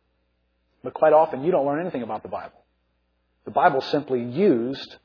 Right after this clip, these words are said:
to teach you about other things. And so that's where the church has become a, a proliferating effect of self-esteem teachings and, uh,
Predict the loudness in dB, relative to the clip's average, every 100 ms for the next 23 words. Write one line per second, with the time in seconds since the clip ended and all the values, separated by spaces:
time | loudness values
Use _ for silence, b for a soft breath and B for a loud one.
0 | _ _ -14 -6 -4 0 4 4 4 0
1 | -6 -12 -16 -20 -20 _ _ _ _ _
2 | -12 -4 0 2 2 0 4 4 2 2
3 | 4 4 2 -4 -6 -6 -8 -8 -12 _
4 | -10 -10 _ _ 0 6 6 6 4 4
5 | 4 2 0 -4 -2 -2 -2 -6 -6 _
6 | b -14 2 4 4 0 -4 -2 0 0
7 | -4 -4 -4 -4 -8 -10 -16 -16 -16 -16
8 | -14 -10 -10